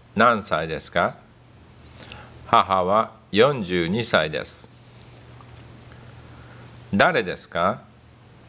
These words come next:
これは兄です。お兄さんのお名前は何ですか？兄の名前は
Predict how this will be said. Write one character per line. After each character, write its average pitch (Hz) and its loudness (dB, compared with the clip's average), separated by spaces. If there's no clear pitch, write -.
こ 110 0
れ 123 6
は 113 2
兄 143 0
で 69 -10
す。 - -16
お 113 6
兄 165 4
さ 101 4
ん 92 -2
の 82 -2
お 87 2
名 117 4
前 123 4
は 110 2
何 101 2
で 80 -6
す - -12
か？ 87 0
兄 107 2
の 90 -2
名 87 0
前 101 4
は 101 4